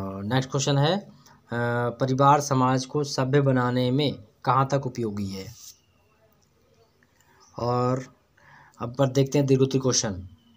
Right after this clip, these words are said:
यानी कि लॉन्ग आंसर टाइप क्वेश्चन है। समाज का क्या अर्थ है, इसकी अवधारणा स्पष्ट कीजिए। यहाँ पर है क्वेश्चन मार्क चिन्ह। ठीक है, अब पहुँचते हैं हम आगे। क्वेश्चन दूसरा है,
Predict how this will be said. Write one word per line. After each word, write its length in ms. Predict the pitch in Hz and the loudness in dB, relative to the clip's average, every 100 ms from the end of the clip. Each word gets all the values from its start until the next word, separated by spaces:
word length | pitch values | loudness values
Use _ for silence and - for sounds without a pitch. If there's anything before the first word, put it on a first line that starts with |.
| _ _ _ | _ _ _
यानी 160 | 120 127 | -4 0
कि 60 | 139 | 4
लॉन्ग 200 | 127 127 | 4 4
आंसर 240 | 120 113 | 0 -2
टाइप 180 | 113 107 | -4 -6
क्वेश्चन 300 | 104 101 98 | -6 -8 -8
है। 180 | 98 - - - | -10 -16 -20 -20
समाज 380 | - 127 131 139 | -6 0 4 4
का 120 | 147 | 2
क्या 260 | 139 131 123 | 0 2 2
अर्थ 220 | 127 127 | 0 0
है, 340 | 139 156 175 - - - - - | 0 -2 -4 -16 -20 -20 -18 -10
इसकी 240 | 123 - | -6 0
अवधारणा 420 | 135 113 113 127 135 | 2 2 0 2 0
स्पष्ट 380 | - 131 - | 0 -4 -4
कीजिए। 440 | 127 113 110 101 104 - _ _ | -6 -6 -6 -8 -10 -20 _ _
यहाँ 220 | 110 117 120 | -6 -4 -4
पर 160 | 123 | -2
है 100 | 127 | -2
क्वेश्चन 280 | 127 120 127 | -4 -6 -4
मार्क 180 | 123 120 | -4 -4
चिन्ह। 420 | - 117 87 87 - - - _ _ _ _ - | -2 -2 -2 -10 -18 -20 -20 _ _ _ _ -4
ठीक 160 | 175 | 0
है, 260 | 143 80 - _ _ _ - _ _ - 131 | 0 -2 -12 _ _ _ -20 _ _ -14 -10
अब 100 | 123 | -2
पहुँचते 340 | 120 123 131 | -2 0 0
हैं 80 | 131 | 2
हम 80 | 123 | 2
आगे। 240 | 113 107 90 90 _ _ _ _ _ _ - | 0 -4 -8 -14 _ _ _ _ _ _ -6
क्वेश्चन 260 | 127 135 127 | -2 0 0
दूसरा 360 | 123 131 147 | -2 2 4
है, 340 | 131 120 139 | 4 2 -4